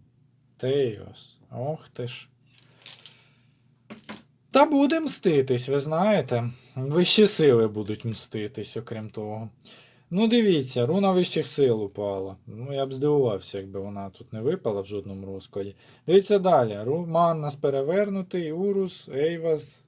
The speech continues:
і Тейвас. Маннас перевернутий. Ру-, ру-, руна людини перевернута. Ухід людини, якщо хочете. А? Ось руна сили падає. Угу. Насильницький ухід.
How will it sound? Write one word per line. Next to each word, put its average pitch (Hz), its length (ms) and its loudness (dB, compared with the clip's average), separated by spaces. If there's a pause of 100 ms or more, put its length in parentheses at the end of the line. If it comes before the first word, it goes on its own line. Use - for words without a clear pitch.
і 113 380 -6
Тейвас. 110 680 -6 (800)
Маннас 196 400 2
перевернутий. 147 760 2
Ру-, 175 380 -2
ру-, 202 300 2 (320)
руна 180 480 -2
людини 165 460 0
перевернута. 143 960 0 (360)
Ухід 151 440 2
людини, 113 440 -2
якщо 92 300 -10
хочете. 95 520 -14 (220)
А? 180 240 0 (520)
Ось 170 300 0
руна 196 280 6
сили 110 460 0
падає. 92 600 -10 (260)
Угу. 120 540 -6 (140)
Насильницький 104 920 -2
ухід. 92 420 -16